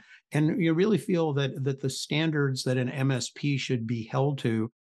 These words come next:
really need to reflect their ability to ensure data integrity, to ensure data avail-, availability. Now, to that end, Neosystems, along with a number of other managed service providers who focus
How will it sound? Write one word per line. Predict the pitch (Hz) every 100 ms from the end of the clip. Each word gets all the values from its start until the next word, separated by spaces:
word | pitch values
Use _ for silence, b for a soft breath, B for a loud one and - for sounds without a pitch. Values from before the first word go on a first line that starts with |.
| -
really | 156 170
need | 151 151 139
to | 135
reflect | 131 127 139 135
their | 135 127
ability | 120 131 131 120
to | 117 120 127 123
ensure | 123 - 143 135
data | 123 123 123
integrity, | 120 117 139 135 135 131 127 B B -
to | - 131
ensure | 123 - 139 131
data | 110 123 127 127 123
avail-, | 113 123 127 131
availability. | 127 127 117 110 123 135 110 95 - _ -
Now, | 139
to | -
that | 202 165 135
end, | 127 123 120 b b _ _ _ 151
Neosystems, | 160 151 - 139 - 135 127 -
along | 131 127 139 147
with | 135 127 -
a | 135
number | 123 139 143 135 -
of | 123 -
other | 131 147
managed | 135 131 131 123
service | - 127 127 -
providers | 127 123 123 123 120 117
who | 110
focus | 107 143 147 135 123 -